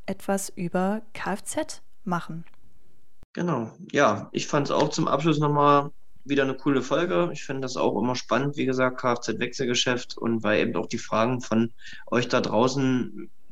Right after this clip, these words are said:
Speaker 2: auch uns dann täglich, sag ich mal, gestellt werden, ist es auch wichtig, dass ihr es vielleicht im Vorfeld auch schon mal wisst. Und von daher konnten wir euch hoffentlich heute wieder ein bisschen schlauer machen, ein bisschen unterstützen, helfen.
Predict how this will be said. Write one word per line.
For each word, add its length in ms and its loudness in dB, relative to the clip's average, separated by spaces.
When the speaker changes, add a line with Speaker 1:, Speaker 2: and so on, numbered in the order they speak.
Speaker 2:
auch 180 0
uns 240 -4
dann 220 4
täglich, 360 -2
sag 180 0
ich 120 -4
mal, 280 2
gestellt 400 0
werden, 220 4
ist 100 0
es 80 0
auch 200 0
wichtig, 320 0
dass 180 0
ihr 60 2
es 80 -4
vielleicht 340 0
im 100 -4
Vorfeld 340 0
auch 100 2
schon 160 -2
mal 120 2
wisst. 400 0
Und 140 -6
von 180 0
daher 260 4
konnten 380 0
wir 80 4
euch 220 2
hoffentlich 420 -2
heute 280 2
wieder 120 4
ein 100 4
bisschen 420 0
schlauer 400 6
machen, 420 4
ein 100 0
bisschen 480 0
unterstützen, 680 -2
helfen. 520 4